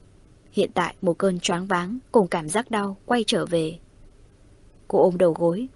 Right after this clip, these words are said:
mơ màng nhìn chất lỏng màu trắng ngà trong chén. Nghĩ mình có lẽ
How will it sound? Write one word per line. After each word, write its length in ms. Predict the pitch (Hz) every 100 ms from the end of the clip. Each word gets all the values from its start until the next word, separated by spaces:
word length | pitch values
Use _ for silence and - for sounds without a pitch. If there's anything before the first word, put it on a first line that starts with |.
| - -
mơ 140 | 302
màng 280 | 269 208 180
nhìn 140 | 185
chất 180 | 170 294
lỏng 260 | 269 156 170
màu 160 | 165
trắng 260 | 160 190 262
ngà 280 | 254 180 160 -
trong 220 | 208 180
chén. 340 | - 175 190 262 - - - - - -
Nghĩ 140 | 262 302
mình 200 | 294 185
có 120 | 233
lẽ 280 | 262 269